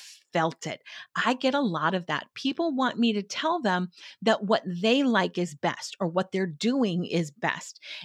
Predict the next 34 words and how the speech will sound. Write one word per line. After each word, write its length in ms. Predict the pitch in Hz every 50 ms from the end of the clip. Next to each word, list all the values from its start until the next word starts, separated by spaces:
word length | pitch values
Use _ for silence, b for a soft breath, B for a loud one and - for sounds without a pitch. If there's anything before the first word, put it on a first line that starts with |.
| B -
And 120 | 214 214 -
I 100 | - 226
can 240 | 233 233 - 233 226
see 300 | 208 - - 277 294 339
the 120 | - 370 302
disappointment 680 | 294 - - - 226 - - - 214 - - 220 233 B B B B B
when 160 | B 208 240 233
I 140 | 233 226
can't 440 | 220 - - - 269 311 330 - 214
validate 460 | 202 175 160 160 160 156 151 147 151 -
that. 200 | - - - - - _ B B B B B B B
Sometimes 640 | B - - 294 311 311 294 320 349 349 349 330 - -
it's 160 | - 247 -
objectively 720 | 240 214 185 175 - 214 220 - - 254 226 208 233 233 226
not, 540 | 208 196 190 196 220 226 175 - - - - -
and 140 | 196 190
so 180 | 180 - 185 170
I 80 | 165 165
can't 280 | - - 190 190 -
say 120 | - 392 349
it, 180 | - - -
just 220 | - 185 170 - 196
like 200 | 170 170 180 -
the 80 | 180
color 340 | 170 - - 202 214 269 247
expert 420 | 185 170 - - - 190 175 - B B B B B B _
couldn't 400 | - - - 311 311 294 254 -
say 240 | - - 202 180 185
black 420 | 175 180 160 156 147 151 - _
was 160 | - 180 170 156
this 220 | 160 185 175 -
woman's 320 | 165 160 165 180 196 - b b b _
best 500 | 156 147 - 165 156 143 - - - -
color. 480 | - - - 247 214 - - - -